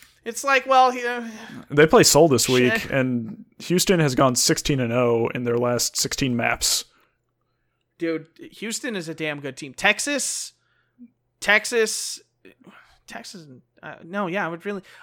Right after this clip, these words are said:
Speaker 1: I think Texas is the best state in Overwatch League,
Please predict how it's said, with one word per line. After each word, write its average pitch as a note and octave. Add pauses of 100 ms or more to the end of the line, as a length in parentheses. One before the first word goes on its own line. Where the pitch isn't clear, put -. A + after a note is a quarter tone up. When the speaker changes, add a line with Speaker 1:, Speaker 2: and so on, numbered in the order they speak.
(120)
Speaker 1:
I G3
think G3+
Texas F#3
is D#3+
the D#3+
best D#3+
state - (220)
in D3+
Overwatch C3+
League, B2+